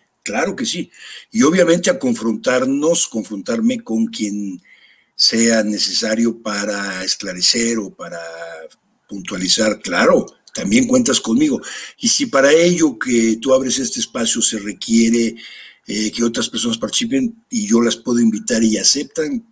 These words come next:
por supuesto, cuentas con ello también. Claro que sí, hay muchas cosas que precisar, que convalidar, etcétera. Sí, yo sí creo. Y gracias a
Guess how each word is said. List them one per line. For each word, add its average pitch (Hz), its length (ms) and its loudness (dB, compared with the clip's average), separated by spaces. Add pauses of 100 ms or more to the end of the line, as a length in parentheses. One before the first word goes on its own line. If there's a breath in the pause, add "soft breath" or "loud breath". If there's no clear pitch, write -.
por 101 220 -6
supuesto, - 640 -4
cuentas 117 380 -4
con - 200 -10
ello - 240 -2
también. 101 500 -6 (460 loud breath)
Claro 120 300 0
que 107 100 2
sí, 107 300 4
hay 113 100 0
muchas 120 400 2
cosas 113 340 0
que 113 580 2 (600 loud breath)
precisar, 113 920 2
que 110 200 -2
convalidar, 104 800 -2
etcétera. 101 460 -4
Sí, 147 340 2
yo 135 140 2
sí 147 140 2
creo. 123 300 2 (280 loud breath)
Y 123 100 -2
gracias 180 540 4
a 147 320 2